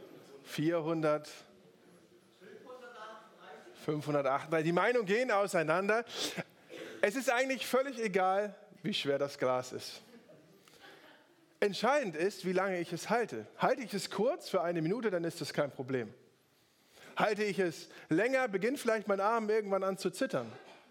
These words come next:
Halte ich es über Stunden, beginnt der Arm weh zu tun. Und halte ich es den ganzen Tag lang, dann wird sich irgendwann der Arm lahm und wie, wie taub anfühlen.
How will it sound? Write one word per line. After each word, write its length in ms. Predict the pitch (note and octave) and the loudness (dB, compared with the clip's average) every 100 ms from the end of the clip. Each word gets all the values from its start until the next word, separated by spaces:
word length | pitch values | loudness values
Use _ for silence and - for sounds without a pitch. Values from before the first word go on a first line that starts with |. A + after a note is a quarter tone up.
| - | 0
Halte 180 | F3 C#4+ | 2 2
ich 80 | A#3 | -2
es 100 | G3+ | 0
über 240 | G3+ F3+ | 2 2
Stunden, 640 | - B3+ D4 A#3 F3 C4 E4 - - _ _ _ _ _ _ _ - | 0 2 0 0 -2 -2 -4 -16 -20 _ _ _ _ _ _ _ -8
beginnt 300 | C#3 D3+ D#3 | -2 -2 0
der 100 | C3+ | 0
Arm 320 | C#3+ D#3 D3 | 2 0 0
weh 160 | E3+ F#3+ | -2 -2
zu 160 | - | -6
tun. 320 | - C3 A2 - - _ _ _ _ - | -8 -8 -8 -14 -20 _ _ _ _ -10
Und 180 | B2+ A2 | -4 0
halte 200 | E3 F3+ | 0 0
ich 80 | |
es 140 | F3 - | -4 -2
den 180 | D#3 C#3+ | -2 0
ganzen 440 | F#3+ A#3 - D#3 | 0 -2 -4 -6
Tag 380 | - F3 A3 F#3 | 0 2 2 0
lang, 280 | D3+ F3+ E3+ | 0 0 0
dann 200 | D#3 D3 - - | -2 -4 -10 -2
wird 140 | F3 | 0
sich 200 | E3+ D3 | 0 0
irgendwann 460 | F#3+ B3 F3 D#3 D3+ | 0 0 0 0 2
der 240 | D3+ D3 | 2 2
Arm 500 | A#2+ E3+ F#3+ G3 F3+ - _ _ - - - C#3+ - - - | 2 2 2 0 -6 -10 _ _ -20 -20 -20 -20 -20 -14 -4
lahm 500 | C#3+ D#3 F#3+ G3+ F3+ | 0 2 4 2 2
und 240 | E3 D3 | 0 0
wie, 240 | D#3+ D#3+ | 0 0
wie 80 | D#3 | -2
taub 340 | D#3+ G3+ B3+ D3+ | -2 -2 -2 -6
anfühlen. 460 | C#3 - A#2 A2 | -10 -10 -12 -12